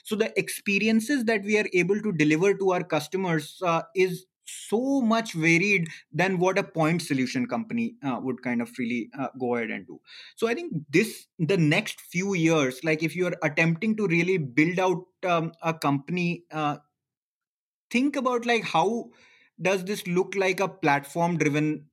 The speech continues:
uh, viewpoint, right? So even if you're basically approaching, like, an analytics and A I, uh, uh, thematic, right? Think of whether that's basically for an industry or a horizontal or a vertical, right? Like, think of this, uh,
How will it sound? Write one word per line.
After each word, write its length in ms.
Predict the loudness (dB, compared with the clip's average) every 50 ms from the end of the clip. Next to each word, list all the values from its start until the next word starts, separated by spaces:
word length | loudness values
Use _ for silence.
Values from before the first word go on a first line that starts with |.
| -6
uh, 220 | -2 -2 0 -2 -2 -6 -8
viewpoint, 560 | 0 2 2 2 2 -2 -8 -8 -8 -8 -4
right? 160 | -4 -4 -2 -2
So 140 | -4 -6 -4
even 240 | -4 -2 0 0 0
if 140 | 0 0
you're 160 | 0 0 0 2
basically 360 | 2 0 0 0 -2 0 0
approaching, 460 | 0 0 0 0 0 0 0 -2 -2
like, 220 | 0 0 0 0
an 120 | 0 -2 -2
analytics 600 | 0 -2 0 0 0 0 0 0 -2 -4 -4 -4
and 160 | -6 -6 -6 -2
A 200 | 0 2 2 4
I, 240 | 4 4 2 2 0 -4 _ _ _ _ _ _ _ _ -8
uh, 360 | -4 -2 0 2 0 0 -2 -4 -14 -20 -18 _
uh, 160 | -2 0 0 0 0
thematic, 560 | 0 2 2 2 2 2 2 0 0 0 0
right? 240 | 0 0 0 0 -4 -10 -20 -20 _ -2
Think 240 | 0 0 0 2 0
of 180 | -2 -2 -4 -8 _ _ _ _ _ _ _ _ _ _ _ -2
whether 220 | 0 2 2 2 2
that's 240 | 2 0 -2 -2 -2
basically 360 | -2 -2 -2 -2 -2 -4 -2
for 120 | -2 0
an 140 | -2 0 0
industry 480 | 0 2 2 0 0 -2 -2 0 2 2
or 140 | 2 2 2
a 80 | 2
horizontal 580 | 2 0 0 0 0 0 0 0 -2 -2 -2 -2
or 100 | 0 0
a 40 | 2
vertical, 500 | 2 2 0 0 -2 -2 -2 -2 -2 0
right? 260 | 0 -2 -2 -2 -2
Like, 200 | -4 -4 -4 -4
think 200 | -6 -4 -2 -2
of 140 | -2 -2 0
this, 400 | -2 -2 -2 -4 -12 -12 -8 -4
uh, 140 | -4 -4